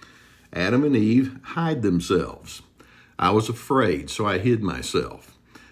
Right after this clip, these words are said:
And so they go into a defensive mode. They go into blame-shifting mode. Each one of them has <laughs> someone to blame.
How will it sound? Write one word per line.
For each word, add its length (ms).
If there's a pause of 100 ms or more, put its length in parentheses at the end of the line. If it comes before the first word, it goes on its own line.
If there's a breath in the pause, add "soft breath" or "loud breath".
And 140
so 160
they 140
go 260
into 320
a 60
defensive 640
mode. 520
They 140
go 220
into 120
blame-shifting 920
mode. 400
Each 260
one 180
of 140
them 140
has 280
<laughs> 80
someone 400
to 40
blame. 640